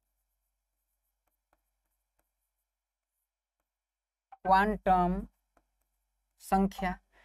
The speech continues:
तीसरा क्वांटम नंबर है जिसे कहते हैं चुंबकीय क्वांटम नंबर, चुंबकीय क्वांटम नंबर।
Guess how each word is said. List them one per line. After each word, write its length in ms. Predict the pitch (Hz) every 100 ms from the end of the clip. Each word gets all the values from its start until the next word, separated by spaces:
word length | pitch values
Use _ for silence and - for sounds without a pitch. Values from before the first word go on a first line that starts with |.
| _ _
तीसरा 300 | 240 220 302
क्वांटम 380 | 285 240 226 226
नंबर 320 | 220 214 202
है 80 | 196
जिसे 220 | 190 190
कहते 280 | 214 202 196
हैं 80 | 196 -
चुंबकीय 520 | 208 202 214 262 254
क्वांटम 440 | 226 202 190 190
नंबर, 480 | 180 175 160 160 165 - _ _ _ _ _ _ _ _ _ _ _ _ _ _ _ _ _ _ _ _ _ _ _ _ _ _ _ _ _ _ _ _ _ -
चुंबकीय 680 | 190 185 202 196 208 202
क्वांटम 520 | 202 - 190 190 196 196
नंबर। 460 | 190 175 165 170